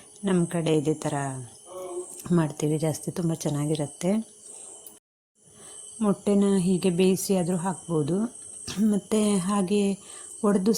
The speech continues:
ಸಹ ಹಾಕ್ಬೋದು. ಅದು ಇನ್ನೊಂದು ಥರ ಮಾಡೋಕ್ಕಾಗತ್ತೆ, ಅದು ಚೆನ್ನಾಗಿರುತ್ತೆ. ಒಡೆದು ಹಾಗೆ ನಿಧಾನ ಸಣ್ಣ ಬೆಂಕಿ ಮಾಡ್ಕೊಂಡು ಹಾಕ್ಬೋದು. ಈ ಥರ ನೋಡಿ, ಸ್ವಲ್ಪ ಉಪ್ಪು ಹಾಕಿ, ಸ್ವಲ್ಪ ಬೆಚ್ಚಗೆ, ನೀರು ಬೆಚ್ಚಗೆ ಆದಮೇಲೆ ನಾನು ಇದು ಮಾಡಿ ಮೊಟ್ಟೆ ಹಾಕಿದ್ದು. ಆವಾಗ ಸ್ವಲ್ಪ ಬೆಚ್ಚಗೆ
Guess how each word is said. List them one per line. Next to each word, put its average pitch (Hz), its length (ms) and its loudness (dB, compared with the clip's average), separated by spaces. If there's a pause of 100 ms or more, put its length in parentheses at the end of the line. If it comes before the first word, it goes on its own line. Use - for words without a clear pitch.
ಸಹ 202 140 -2 (120)
ಹಾಕ್ಬೋದು. 165 500 -2
ಅದು 165 220 0 (100)
ಇನ್ನೊಂದು 170 300 0
ಥರ 160 100 -2
ಮಾಡೋಕ್ಕಾಗತ್ತೆ, 156 760 -4 (320)
ಅದು 190 160 -2
ಚೆನ್ನಾಗಿರುತ್ತೆ. 165 640 -2
ಒಡೆದು 160 380 0
ಹಾಗೆ 160 340 -2 (500)
ನಿಧಾನ 175 300 4
ಸಣ್ಣ 165 360 2
ಬೆಂಕಿ 151 340 -4
ಮಾಡ್ಕೊಂಡು 175 340 -4
ಹಾಕ್ಬೋದು. 151 340 -4
ಈ 208 120 0
ಥರ 190 180 -4 (160)
ನೋಡಿ, 151 220 -2 (600)
ಸ್ವಲ್ಪ 175 240 -8
ಉಪ್ಪು 170 260 -2
ಹಾಕಿ, 160 400 -2 (400)
ಸ್ವಲ್ಪ 175 240 -8
ಬೆಚ್ಚಗೆ, 170 460 -2
ನೀರು 156 240 -2
ಬೆಚ್ಚಗೆ 160 340 -6
ಆದಮೇಲೆ 165 520 -2
ನಾನು 160 300 -2 (800)
ಇದು 170 160 -2
ಮಾಡಿ 147 180 -2
ಮೊಟ್ಟೆ 160 260 -4
ಹಾಕಿದ್ದು. 143 420 -6
ಆವಾಗ 170 280 -2
ಸ್ವಲ್ಪ 156 240 -8 (240)
ಬೆಚ್ಚಗೆ 156 300 -6